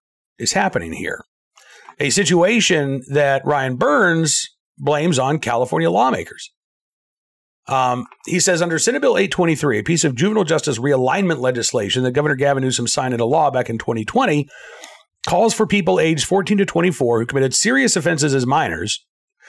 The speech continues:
to be returned to their home counties and either placed in county juvenile halls, which were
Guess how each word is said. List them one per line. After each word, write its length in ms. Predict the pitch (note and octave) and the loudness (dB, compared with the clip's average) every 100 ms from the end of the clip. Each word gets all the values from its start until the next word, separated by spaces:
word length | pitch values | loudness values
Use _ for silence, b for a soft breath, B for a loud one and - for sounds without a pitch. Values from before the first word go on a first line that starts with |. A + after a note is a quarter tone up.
| B - | B -2
to 80 | |
be 80 | F3 | 0
returned 340 | F#3+ E3+ A3+ A3+ | 2 2 2 4
to 60 | |
their 140 | G3 E3+ | 4 4
home 280 | G3 A3 | 2 2
counties 720 | E3+ F#3+ G3 C3 D#2+ - - _ _ _ _ | 2 2 2 0 -4 -6 -6 _ _ _ _
and 120 | C#3+ | 0
either 140 | D#3 D3+ | 2 2
placed 280 | D#3+ D3 | 2 2
in 140 | D3 C3 | 0 -2
county 360 | - A3 B3 F3+ | -2 2 2 4
juvenile 400 | D3+ C3+ B2 E2+ | 2 2 2 2
halls, 340 | G2 A2+ B2+ | 2 2 0
which 180 | B2 - | -2 0
were 240 | C3+ C3 | 2 2